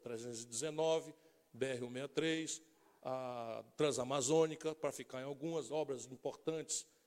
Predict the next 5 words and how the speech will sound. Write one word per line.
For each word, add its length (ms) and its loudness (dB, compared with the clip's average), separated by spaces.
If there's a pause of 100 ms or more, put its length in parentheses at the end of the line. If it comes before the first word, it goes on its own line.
(140)
que 100 -6
foram 220 -2
desastradas 800 -2
como 220 -8
Balbina, 640 0